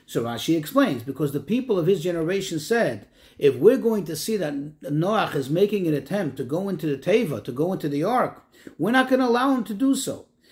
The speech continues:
And not only that, follow these words, and moreover, not only that, we're going to take rods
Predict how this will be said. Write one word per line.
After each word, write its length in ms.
And 160
not 200
only 200
that, 540
follow 320
these 180
words, 320
and 160
moreover, 800
not 220
only 200
that, 480
we're 160
going 360
to 100
take 400
rods 920